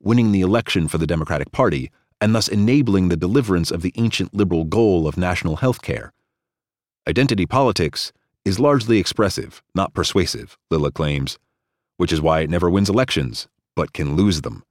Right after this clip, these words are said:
That Trump ran and won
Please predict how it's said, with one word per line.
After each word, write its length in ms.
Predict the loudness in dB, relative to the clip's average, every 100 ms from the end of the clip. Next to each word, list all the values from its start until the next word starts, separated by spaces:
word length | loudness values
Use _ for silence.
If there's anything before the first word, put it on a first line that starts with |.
| _ _ _ _ _ _ _ _ -2
That 140 | -2
Trump 280 | 2 2 2
ran 440 | 2 2 2 2 0
and 280 | 0 -2 -2
won 440 | 0 0 0 -4